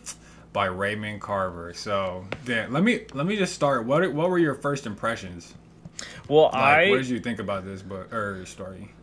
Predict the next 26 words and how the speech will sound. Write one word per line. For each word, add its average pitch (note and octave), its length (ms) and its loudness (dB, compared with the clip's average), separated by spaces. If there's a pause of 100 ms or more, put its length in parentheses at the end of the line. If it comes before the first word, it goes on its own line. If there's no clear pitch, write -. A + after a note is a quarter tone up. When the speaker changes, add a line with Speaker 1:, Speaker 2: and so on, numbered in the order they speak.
(160)
Speaker 2:
So D3 320 4
I C3 300 6
originally C#3 760 0
read A2+ 380 0
this A#2 640 -4 (600)
senior A#2+ 460 0
year A2+ 180 0
of G#2+ 160 -4
high A2+ 200 2
school, D3+ 540 -2 (320)
which C3 160 -4
I C3+ 140 6
would C3+ 140 0
say C#3+ 240 4
was, C3+ 220 4
like, B2 260 4
when B2 100 2
I A#2 160 4
was A2+ 400 2 (560)
moving B2+ 460 0
towards A#2+ 320 0
the A2 140 0
peak A#2 440 -8
of G#2+ 180 -2
my, A2 280 -2
like, G#2 480 -6